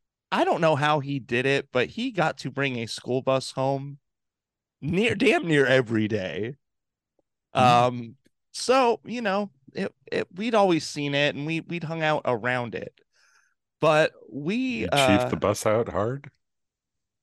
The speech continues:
Speaker 1: Bro, we had about fourteen
Speaker 2: <laughs>
Speaker 1: people in a bus. And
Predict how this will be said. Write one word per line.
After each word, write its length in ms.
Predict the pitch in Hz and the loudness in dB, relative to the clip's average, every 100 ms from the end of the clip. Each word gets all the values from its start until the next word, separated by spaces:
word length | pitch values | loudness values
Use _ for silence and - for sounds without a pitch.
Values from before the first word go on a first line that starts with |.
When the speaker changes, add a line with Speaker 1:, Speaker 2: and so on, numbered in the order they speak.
| _ _ | _ _
Speaker 1:
Bro, 220 | 208 208 | 4 6
we 220 | 196 320 | 4 0
had 260 | 277 220 170 | 2 2 2
about 320 | 151 135 123 | 4 2 2
fourteen 880 | - - 175 202 - - 180 175 165 | -2 -2 2 2 2 -2 -2 -4 -8
Speaker 2:
<laughs> 20 | |
Speaker 1:
people 600 | - 143 131 123 123 123 - | -6 -6 0 2 2 0 -4
in 140 | 131 | -4
a 80 | 127 | -2
bus. 760 | 120 117 120 139 - - - - _ _ _ _ _ - - - | 0 2 0 -4 -12 -18 -20 -20 _ _ _ _ _ -16 -6 0
And 800 | 147 151 156 147 156 151 147 | 2 4 4 4 2 -4 -8